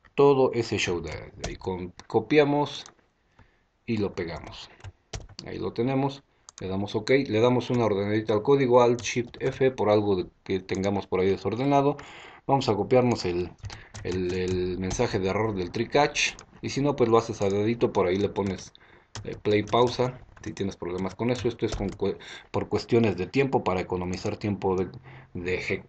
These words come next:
de ejecución de código, ya ni, ni siquiera de ejecución, tiempo de captura, de lo que es la captura de los datos. Muy bien, vámonos para acá, vamos a ir corrigiendo lo que nos encontremos ahí. La opción uno va a ser empujar un elemento en la pila,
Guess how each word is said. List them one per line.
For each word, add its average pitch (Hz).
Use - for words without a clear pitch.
de 98
ejecución 120
de 107
código, 123
ya 107
ni, 107
ni 101
siquiera 120
de 92
ejecución, 90
tiempo 147
de 120
captura, 95
de 104
lo 98
que 120
es 117
la 104
captura 110
de 90
los 80
datos. -
Muy 110
bien, 87
vámonos 170
para 98
acá, 90
vamos 156
a 147
ir 143
corrigiendo 127
lo 104
que 90
nos 87
encontremos 87
ahí. 82
La 143
opción 170
uno 185
va 175
a 165
ser 170
empujar 143
un 151
elemento 123
en 101
la 104
pila, 165